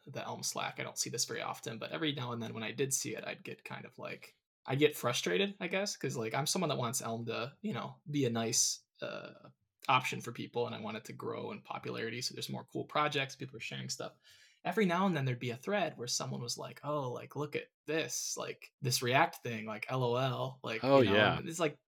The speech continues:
Speaker 1: talk down about something, and I do not like being in a space where people are
Speaker 2: <clears throat>
Speaker 1: comparing things and also, like, not, not making stuff, you know what I mean? Like, <laughs> I want, like, the, I made an Elmland Discord, and I'm like, I really wanna focus on, like,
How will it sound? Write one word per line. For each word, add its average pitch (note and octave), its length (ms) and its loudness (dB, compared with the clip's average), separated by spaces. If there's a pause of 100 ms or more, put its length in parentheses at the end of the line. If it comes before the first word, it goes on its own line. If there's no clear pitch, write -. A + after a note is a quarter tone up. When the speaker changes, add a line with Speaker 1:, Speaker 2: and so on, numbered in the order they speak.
Speaker 1:
talk - 320 6
down B2 300 4
about E3 260 4
something, F#3 460 -2
and A#2 240 -6 (180)
I C3 420 4
do A2+ 120 -2
not C3 280 -2
like A2+ 460 -6
being A#2 200 -4
in A2 100 -6
a B2 40 -6
space A#2+ 520 -2
where A2 460 -4 (100)
people F3+ 200 0
are D#3+ 60 4
Speaker 2:
<clears throat> - 0 -
Speaker 1:
comparing D#3+ 720 0
things A3+ 400 -4
and - 100 -2
also, D#3 640 0 (320)
like, A#2+ 400 0 (500)
not, D3 320 2 (160)
not D#3 300 -2
making C3 460 0
stuff, - 400 -4
you C#3 140 2
know C#3 80 4
what C#3 60 4
I C#3 40 2
mean? D3 140 2
Like, D3 120 2
<laughs> - 0 -
I D3 60 8
want, D#3 180 6 (540)
like, C#3+ 220 8
the, B2+ 280 6
I D#3 40 2
made F3+ 200 10
an D3+ 80 4
Elmland C#3+ 380 4
Discord, B2 580 2
and A2+ 140 -4
I'm A2 80 -4
like, A2 180 -4
I D3 60 -2
really A3 180 -2
wanna C#3 260 -2
focus C3+ 380 0
on, A#2 160 -4
like, A2 320 -8